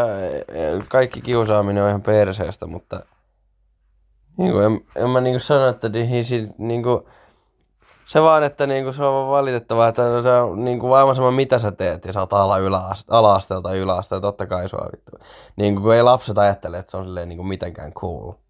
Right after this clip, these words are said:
niinku mikään tommonen juttu. Lapsien mielestä cool on se, että kella on uusi Angry Birds-lippis ja kella on eniten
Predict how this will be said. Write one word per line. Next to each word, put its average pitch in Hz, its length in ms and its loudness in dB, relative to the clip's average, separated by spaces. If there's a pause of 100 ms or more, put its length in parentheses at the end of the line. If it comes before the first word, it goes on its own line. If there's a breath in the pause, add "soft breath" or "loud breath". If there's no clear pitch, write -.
niinku - 160 -14
mikään 87 440 -10
tommonen 55 420 -6
juttu. - 440 -6 (680 soft breath)
Lapsien 113 460 2
mielestä 104 320 0
cool 113 380 0
on 98 140 2
se, 104 160 4
että 98 200 -4
kella 98 280 2
on 95 100 0
uusi 101 280 0
Angry 98 260 0
Birds-lippis 87 720 -8
ja 92 60 -6
kella 92 320 0
on 95 60 0
eniten 98 260 -2